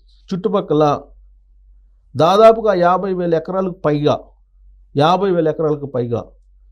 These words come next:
కేసీఆర్ గారు కార్పొరేట్ సంస్థలకు ఇచ్చారు, ప్లస్ ఉదారంగా స్వామీజీలకు ఇచ్చారు, ఆయన తీసుకున్నాడు పార్టీ ఆఫీస్కి. So, ఇవన్నీ డేటా కలెక్ట్ చేస్తున్నారు కాంగ్రెస్ పార్టీ వాళ్ళు.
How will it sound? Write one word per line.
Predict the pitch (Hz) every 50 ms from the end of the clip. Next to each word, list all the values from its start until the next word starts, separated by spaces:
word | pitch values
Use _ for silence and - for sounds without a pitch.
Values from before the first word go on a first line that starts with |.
| - _ _ _ _ _ -
కేసీఆర్ | 165 180 175 - 180 165 147
గారు | 139 143 151 151
కార్పొరేట్ | - 156 151 147 - 160 151 -
సంస్థలకు | 156 135 131 - 135 120 117 -
ఇచ్చారు, | 123 - - 120 110 139 196 254 262 - - _ _ _ _ - - _ _ _ _ _ _ - - - - -
ప్లస్ | 160 202 214 - - 123
ఉదారంగా | 131 151 160 202 226 247 254 240 240 240 226
స్వామీజీలకు | 226 - 180 175 196 226 240 214 233 214 175 -
ఇచ్చారు, | 170 - - 151 123 - - - - _ _ _ _ _ _ _ _ _ _ _ _ _ _ _ - - - -
ఆయన | 107 127 156 202 233 233 214
తీసుకున్నాడు | 233 240 233 - 254 247 240 226 190 147 120 110 - - - _ _ - - - - _ _ - -
పార్టీ | 151 165 175 175 202
ఆఫీస్కి. | 180 170 151 139 - - - 139 - - - _ _ _ - - _ _ _ _ _ _ -
So, | - 202
ఇవన్నీ | 170 160 160 175 202 220 226 220
డేటా | 160 139 170 190 180 208 185 180
కలెక్ట్ | 180 - 147 147 147 143 131
చేస్తున్నారు | 117 113 - - 113 113 -
కాంగ్రెస్ | 120 120 123 120 113 - -
పార్టీ | 110 - - 113
వాళ్ళు. | 107 101 -